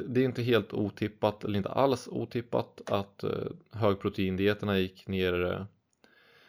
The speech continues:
eh, mest i vikt. Det har man sett när man har jämfört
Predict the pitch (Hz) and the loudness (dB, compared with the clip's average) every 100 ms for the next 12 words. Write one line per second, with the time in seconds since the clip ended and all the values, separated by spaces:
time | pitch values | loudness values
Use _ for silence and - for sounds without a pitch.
0 | _ _ - - - - - 107 101 - | _ _ -14 -10 -8 -8 -4 0 0 0
1 | 110 156 - - 104 104 101 95 95 95 | 0 0 -2 -4 2 2 2 2 0 0
2 | 90 92 95 104 90 - 107 95 92 - | 0 0 2 2 0 0 2 2 0 -12